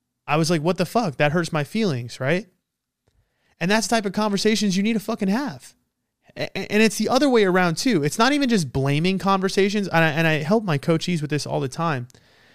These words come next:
It's like, if you want something more from your partner, you have to show them what you appreciate. So for instance, I'll give you an example of one of my par-, one of my coachees. Uh, she's in a relationship with this guy who's, like, a big influencer guy.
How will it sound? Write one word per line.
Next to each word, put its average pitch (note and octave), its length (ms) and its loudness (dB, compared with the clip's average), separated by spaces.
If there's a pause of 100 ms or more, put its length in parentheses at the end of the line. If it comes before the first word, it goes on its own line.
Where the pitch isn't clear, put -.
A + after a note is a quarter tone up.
(360)
It's F#3 160 0
like, G3+ 220 2
if F#3+ 160 0
you C#4+ 180 6
want F3+ 500 0
something F3 440 0
more C#3+ 260 0
from C#3+ 180 -4
your C3+ 140 -2
partner, C#3 560 -4 (960)
you G#3 100 6
have D4 140 2
to G#3+ 100 -4
show F3 320 0
them F3 160 0
what D#3 160 -2
you C#3+ 140 -2
appreciate. B2+ 640 -8 (600)
So F#3+ 200 2
for F#3 180 0
instance, D3+ 420 0
I'll D3 120 -2
give E3+ 160 -2
you F3 80 2
an E3 60 2
example C#3+ 680 0
of C3 500 0 (480)
one G3+ 220 2
of B3 80 0
my G#3 180 -2
par-, D3 300 0
one F#3+ 160 2
of G#3 60 0
my F3 120 -2
coachees. D3+ 720 -2 (640)
Uh, C#3 260 0
she's F#3 220 -2
in G3+ 80 2
a G3 40 0
relationship D#3+ 440 0
with D#3+ 120 0
this D3+ 180 -2
guy C#3 260 2
who's, C#3 220 -2
like, C3+ 160 -2
a B2+ 180 2
big C#3 300 -4
influencer C3+ 540 -4
guy. B2+ 320 -2